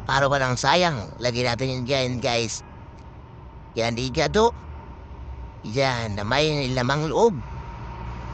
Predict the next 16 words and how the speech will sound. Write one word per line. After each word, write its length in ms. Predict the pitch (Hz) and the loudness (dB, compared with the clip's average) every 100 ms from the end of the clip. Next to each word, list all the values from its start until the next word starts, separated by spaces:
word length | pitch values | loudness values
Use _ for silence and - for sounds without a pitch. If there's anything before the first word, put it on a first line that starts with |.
| - | -4
ng 240 | 120 156 | 0 2
baboy. 400 | 127 156 165 160 | 4 4 6 6
Yan, 140 | 185 180 | 6 4
shoutout 400 | 185 170 190 196 | 4 4 4 4
nga 160 | 185 | 2
pala 240 | 202 196 185 | 2 2 4
sa 160 | 165 | 4
ating 100 | 165 | 4
mga 180 | 170 185 | 2 2
share 440 | 175 165 147 156 156 | 4 4 4 4 0
dyan. 380 | 143 202 226 82 | 2 4 4 0
Si... 240 | - 123 135 127 120 82 92 - - - - - | 0 0 0 0 0 -2 -4 -10 -12 -12 -14 -4
El 200 | - 156 | 2 2
Pablo, 540 | - 139 135 143 185 196 - - - - - - - - - - - - | 2 0 2 4 4 2 -4 -20 -20 -20 -20 -20 -20 -20 -20 -20 -20 -8
Milani 360 | 110 127 135 151 | 0 2 4 4
Ledesma, 600 | 139 147 170 156 180 | 2 4 2 4 2